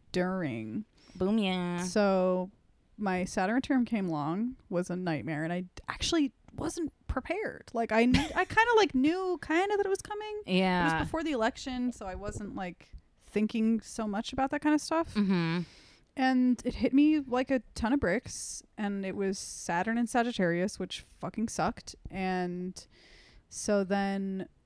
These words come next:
Speaker 1: while I was in the midst of it, I bought a tarot deck while I was, like, on a trip and started to play around with it and was like, "Oh, I love this. Like, this makes so much sense to me." And then when I found out that tarot and astro-, that, it's crazy to say it now,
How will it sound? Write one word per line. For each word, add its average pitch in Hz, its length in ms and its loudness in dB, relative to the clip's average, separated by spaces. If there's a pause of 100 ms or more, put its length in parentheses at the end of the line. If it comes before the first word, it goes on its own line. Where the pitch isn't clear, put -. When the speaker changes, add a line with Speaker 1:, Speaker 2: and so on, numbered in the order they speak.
(100)
Speaker 1:
while 208 280 2
I 208 80 2
was 196 120 0
in 196 80 -4
the 208 60 -2
midst - 240 -2
of 196 100 -2
it, 190 240 -2
I 185 140 0
bought 180 380 2
a 196 60 -6
tarot 233 340 -2
deck - 400 -8
while 180 180 0
I 180 100 2
was, 180 220 -6
like, 160 180 -6
on 143 140 -4
a 139 40 -4
trip - 220 -10 (520)
and 190 120 -4
started 180 240 -4
to - 80 -12
play 175 160 -4
around 165 240 -6
with 208 80 -8
it - 120 -6
and - 100 -10
was - 100 -10
like, 185 160 -8
"Oh, 277 200 4
I 147 80 0
love 269 460 -2
this. 190 440 -12
Like, 175 180 -10
this - 200 -8
makes - 180 -2
so 202 140 -2
much 208 160 -2
sense 214 300 -6
to - 60 -10
me." 160 220 -8
And 226 140 0
then 247 160 2
when 269 120 2
I 214 200 -2
found 196 440 -2
out 190 200 0
that 175 260 -4
tarot 202 340 0
and 185 120 -4
astro-, - 320 -10
that, 226 160 -4 (320)
it's - 160 2
crazy 277 380 2
to 330 60 0
say 220 240 0
it 185 60 -4
now, 180 320 -2